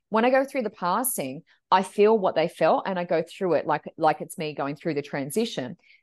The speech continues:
So with that guy, stepped out.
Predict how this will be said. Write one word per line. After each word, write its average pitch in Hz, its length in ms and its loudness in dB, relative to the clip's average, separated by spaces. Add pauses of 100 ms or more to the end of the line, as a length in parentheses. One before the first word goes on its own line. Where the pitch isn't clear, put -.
So 190 500 6 (100)
with 185 160 0
that 240 220 2
guy, 170 340 0 (380)
stepped - 320 -6
out. - 220 -6